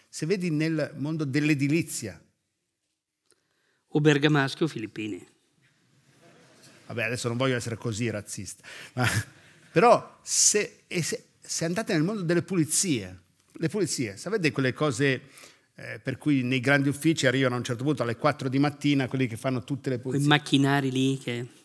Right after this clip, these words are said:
Speaker 1: E sono tutti, eh, sono tutti dei lavoratori stranieri. E noi accettiamo senza che ci sia una compartecipazione.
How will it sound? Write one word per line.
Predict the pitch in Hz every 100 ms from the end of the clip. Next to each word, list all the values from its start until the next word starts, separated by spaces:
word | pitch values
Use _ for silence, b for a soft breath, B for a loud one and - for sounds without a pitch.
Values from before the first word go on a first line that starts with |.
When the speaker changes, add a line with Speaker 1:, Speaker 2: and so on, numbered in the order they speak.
| b b _
Speaker 1:
E | 117
sono | - 196 -
tutti, | 240 - 196 170 170
eh, | - - 135 - -
sono | - 175 -
tutti | - - 135
dei | 131
lavoratori | 139 165 190 - 185
stranieri. | 160 - 120 113 104 101 104 101 _ _ _ _ _
E | _ 262
noi | 339 131
accettiamo | 123 - 226 - 139 110
senza | - 226 -
che | 123
ci | 113 143
sia | - 160
una | 123 117
compartecipazione. | - 135 117 117 123 110 127 - 180